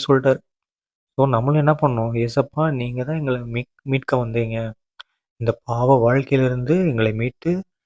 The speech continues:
கடவுளின் இடத்திற்கு எங்களை கூட்டிட்டு போகிறவங்க நீங்க தான்." So, ஏசப்பா வந்து நம்மளை மீட்க வந்தவர், அதை நாம நம்பணும். அவர் தான் கடவுள். ஓகேங்களா? தந்தை, மகன், தூய ஆவியின் பெயராலே, ஆமென்.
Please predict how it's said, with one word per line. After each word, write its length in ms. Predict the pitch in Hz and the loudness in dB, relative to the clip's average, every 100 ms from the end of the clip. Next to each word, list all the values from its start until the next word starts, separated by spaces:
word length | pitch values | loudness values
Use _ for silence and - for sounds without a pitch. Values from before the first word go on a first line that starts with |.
| _ _ _ _ _ _ - | _ _ _ _ _ _ -2
கடவுளின் 680 | 120 113 160 165 147 131 - _ _ _ _ | 2 4 4 6 2 0 -10 _ _ _ _
இடத்திற்கு 560 | 120 113 143 139 131 151 | -2 0 0 0 0 0
எங்களை 200 | 131 120 | 0 -4
கூட்டிட்டு 460 | - - 143 - | -4 -2 -2 2
போகிறவங்க 480 | 131 120 120 117 139 | 2 2 -2 0 0
நீங்க 300 | 156 110 113 | 0 0 0
தான்." 260 | 107 107 104 | 0 -2 -4
So, 340 | - 135 170 - _ _ _ _ _ 123 | -2 0 0 -4 _ _ _ _ _ 0
ஏசப்பா 500 | 123 - - 131 127 | 0 0 0 2 2
வந்து 80 | |
நம்மளை 420 | 143 127 120 120 123 | 0 2 2 0 0
மீட்க 360 | 131 127 131 | -2 -2 0
வந்தவர், 400 | 117 113 117 170 | 0 0 2 4
அதை 200 | 139 120 | 4 2
நாம 220 | 117 117 | -2 -2
நம்பணும். 440 | 139 107 110 107 - _ _ | -2 -2 -2 -4 -6 _ _
அவர் 260 | - 113 113 | 0 2 4
தான் 160 | 127 | 2
கடவுள். 420 | 127 117 110 113 - _ _ | 2 2 2 -2 -6 _ _
ஓகேங்களா? 460 | - 120 107 143 139 _ _ _ _ _ _ _ | -6 -4 -2 -6 -8 _ _ _ _ _ _ _
தந்தை, 300 | 117 110 120 | -4 -2 0
மகன், 240 | 113 110 104 | 0 -2 0
தூய 380 | 120 117 113 | 2 2 0
ஆவியின் 220 | 110 107 104 | -2 -4 -2
பெயராலே, 640 | 117 113 113 113 139 165 165 _ _ - | 0 2 2 0 -2 -4 -8 _ _ -4
ஆமென். 380 | 113 107 110 | -2 -2 -4